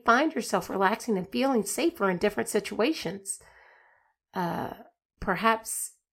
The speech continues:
situations where you weren't sure how to feel before. And so we invite you and we encourage you to take this time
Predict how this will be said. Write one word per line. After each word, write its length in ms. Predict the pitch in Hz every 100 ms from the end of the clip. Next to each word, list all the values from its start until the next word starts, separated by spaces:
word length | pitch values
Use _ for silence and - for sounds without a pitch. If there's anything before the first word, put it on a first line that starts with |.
| _
situations 720 | - - - 208 196 214 190
where 80 | 196
you 120 | 180
weren't 220 | 185 196 -
sure 240 | - 190
how 120 | 175
to 100 | 175
feel 240 | - 180 165
before. 460 | 202 - 214 - - - - -
And 180 | - 220
so 460 | - 226 190 - - _ _ _ _ _ _ _ -
we 160 | 220 233
invite 360 | 214 214 277
you 160 | 220 196
and 120 | 175
we 120 | 190
encourage 420 | 180 180 277 302
you 80 | 214
to 100 | 190
take 300 | 190 262 285
this 140 | - -
time 600 | 196 226 277 180 185